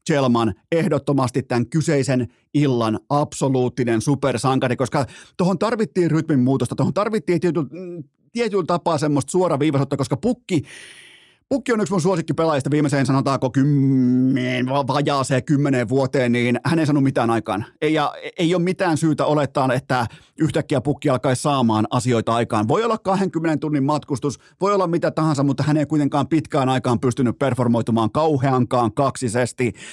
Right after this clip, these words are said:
jalkapallokentällä, joten, äh, ja, ja enkä mä nyt ala yhtäkkiä heittämään legendaa tässä, niinku puhutaan kaikkien aikojen huuhka- ja maalin tekijästä, mutta nyt on tärkeää ymmärtää se, että toi on kuitenkin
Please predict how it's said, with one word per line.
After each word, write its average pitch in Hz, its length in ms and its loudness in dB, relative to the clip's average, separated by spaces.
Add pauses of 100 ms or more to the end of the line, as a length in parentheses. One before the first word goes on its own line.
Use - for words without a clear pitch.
(120)
jalkapallokentällä, 135 920 2
joten, 123 320 2
äh, 117 120 0 (1500)
ja, 147 200 2
ja 151 200 2
enkä 165 240 2
mä 160 60 2
nyt 147 80 0
ala 160 100 2
yhtäkkiä 151 460 0
heittämään 143 460 2
legendaa 127 520 2
tässä, 123 220 -2
niinku 120 300 0 (240)
puhutaan 143 320 0
kaikkien 143 420 0
aikojen 120 340 0
huuhka- 147 260 0
ja 127 80 2
maalin 127 360 2
tekijästä, 131 440 0
mutta 123 640 2 (160)
nyt 165 220 0
on 170 140 2
tärkeää 147 520 0
ymmärtää 123 540 0
se, 135 220 0
että 117 180 -2
toi - 160 0
on 120 140 0
kuitenkin 156 480 0